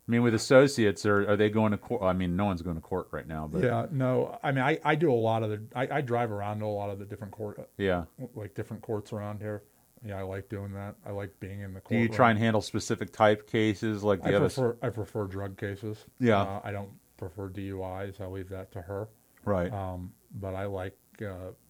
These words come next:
Speaker 2: I like ca-, I like drug cases.
Speaker 1: Yeah,
Speaker 2: You
Speaker 1: yeah.
Speaker 2: know, I, I can get behind them.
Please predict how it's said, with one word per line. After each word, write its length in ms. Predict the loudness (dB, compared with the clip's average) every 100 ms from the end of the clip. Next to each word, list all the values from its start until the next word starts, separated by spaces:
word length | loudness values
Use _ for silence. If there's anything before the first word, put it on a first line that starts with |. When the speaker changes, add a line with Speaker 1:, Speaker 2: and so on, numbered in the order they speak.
| -12
Speaker 2:
I 60 | -10
like 220 | -10 -10
ca-, 180 | -12 -8
I 40 |
like 200 | -6 -6
drug 220 | -6 -8 -8
cases. 300 | -12 -8 2
Speaker 1:
Yeah, 240 | 4 4 0 -12
Speaker 2:
You 100 | -6
Speaker 1:
yeah. 160 | -2 -2
Speaker 2:
know, 60 | -2 -12
I, 20 |
I 40 | -12
can 180 | -8 -8
get 140 | -8
behind 340 | -8 -8 -8
them. 100 | -10